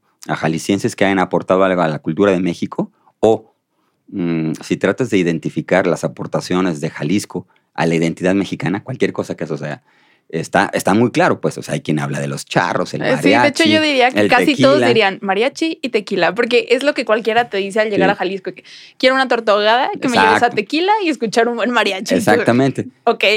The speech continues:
Speaker 2: es todo
Speaker 1: Y
Speaker 2: lo que hay en Jalisco, claro.
Speaker 1: que parece un poco, bueno, bastante cliché, ¿no?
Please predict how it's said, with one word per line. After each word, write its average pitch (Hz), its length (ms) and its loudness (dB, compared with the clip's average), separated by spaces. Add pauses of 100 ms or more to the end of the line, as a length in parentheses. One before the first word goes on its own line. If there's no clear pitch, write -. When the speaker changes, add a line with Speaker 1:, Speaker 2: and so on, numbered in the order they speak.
(260)
Speaker 2:
es - 120 -12
todo 262 140 4
Speaker 1:
Y 254 40 6
Speaker 2:
lo 233 120 4
que 240 80 4
hay 240 80 6
en 220 80 0
Jalisco, 254 420 2
claro. 254 320 2 (160)
Speaker 1:
que 101 120 -4
parece 101 260 -2
un 107 60 -8
poco, 135 180 0
bueno, 85 180 2
bastante 107 420 0
cliché, 131 420 0
¿no? 107 180 -2